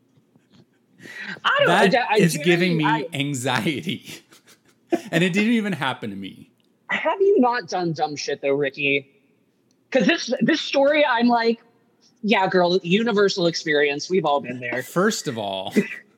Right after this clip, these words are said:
Speaker 2: <laughs> uh, no, I would not get in that truck because, um,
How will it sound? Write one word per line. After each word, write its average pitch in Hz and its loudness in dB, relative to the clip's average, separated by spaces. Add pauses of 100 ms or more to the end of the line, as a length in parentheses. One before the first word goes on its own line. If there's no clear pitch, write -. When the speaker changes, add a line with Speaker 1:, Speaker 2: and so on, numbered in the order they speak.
(340)
Speaker 2:
<laughs> - -20
uh, 139 -2
no, 131 -4
I 117 -6
would 131 -6
not 139 -4
get 151 -6
in 131 -6
that 113 -8
truck - -8
because, 110 -8 (240)
um, 117 -10